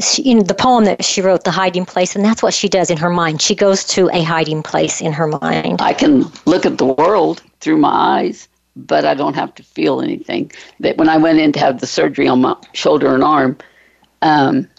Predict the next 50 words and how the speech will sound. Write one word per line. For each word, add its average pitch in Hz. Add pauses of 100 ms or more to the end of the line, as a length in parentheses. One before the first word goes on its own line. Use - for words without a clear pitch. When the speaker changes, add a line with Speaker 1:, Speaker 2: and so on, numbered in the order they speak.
(160)
Speaker 2:
the 135
doctor 151
has 139 (360)
to 143
stick -
a, -
ne-, 147 (160)
a 147 (140)
needle 165
in 135
my 131
neck - (180)
to 139
numb 147
in 139
my 131
arm 143 (260)
before 139
they 127
put -
me 139
to 117
sleep, 156
and 117
he 135
wants 131
to -
give 131
me 135
lidocaine 135
for -
that, -
and -
I 131
told 127
him 131
I 127
don't -
need 156
the -
lidocaine. - (520)
The 143
anesthesiologist 143
looked 139
at -
me 120
like 143
I -
was 196
crazy. -